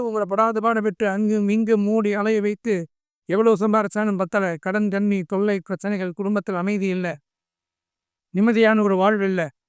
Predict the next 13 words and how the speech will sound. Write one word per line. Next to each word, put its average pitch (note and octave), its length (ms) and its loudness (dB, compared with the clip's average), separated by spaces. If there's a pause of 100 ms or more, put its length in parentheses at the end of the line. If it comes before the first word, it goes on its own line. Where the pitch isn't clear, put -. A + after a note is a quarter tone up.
(120)
கஷ்ட F3+ 260 -2
நஷ்டங்கள், G3 480 -2 (1300)
இப்படியெல்லாம் G#3 580 2 (420)
பலவிதமான G#3 520 2
துன்ப G#3+ 280 0
துயரங்களை G#3+ 480 0
அனுபவித்து F#3+ 520 -2
வந்த E3 220 -2
தங்களுக்கு D#3+ 540 -4 (1040)
இந்த A3+ 260 4
குரு G#3+ 240 4
பெயர்ச்சி A3 400 0
அப்படிங்கிறது E3+ 540 0